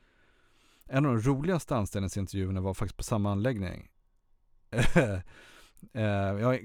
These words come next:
jag har ingen aning om vad, vad personen heter längre så, men, ja, men det kom in, det kom en, en snubbe till anläggningen och, och, ehm, var väl så här, det, det var, det fun-, det verkade nog kunna funka ganska bra.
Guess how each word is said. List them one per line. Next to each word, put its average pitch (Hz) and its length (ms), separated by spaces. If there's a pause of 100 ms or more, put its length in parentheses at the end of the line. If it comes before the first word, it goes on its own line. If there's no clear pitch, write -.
(140)
jag 127 80
har 131 100
ingen 123 240
aning 127 340
om 101 220
vad, 95 400 (100)
vad 95 580 (840)
personen 120 680 (500)
heter 104 680 (280)
längre 101 540
så, 95 280
men, 101 300 (840)
ja, 127 100
men 139 60
det 151 60
kom 151 160
in, 143 320
det 135 120
kom 139 240
en, 110 220
en 107 300
snubbe 113 360
till 104 180
anläggningen 101 460
och, 104 580
och, 90 280 (1200)
ehm, 101 720
var 127 160
väl 240 360
så - 120
här, 98 240
det, 143 200
det 151 100
var, 175 320
det 156 60
fun-, 156 320
det 147 100
verkade 165 320
nog 123 260
kunna 107 240
funka 107 320
ganska 104 220
bra. 143 380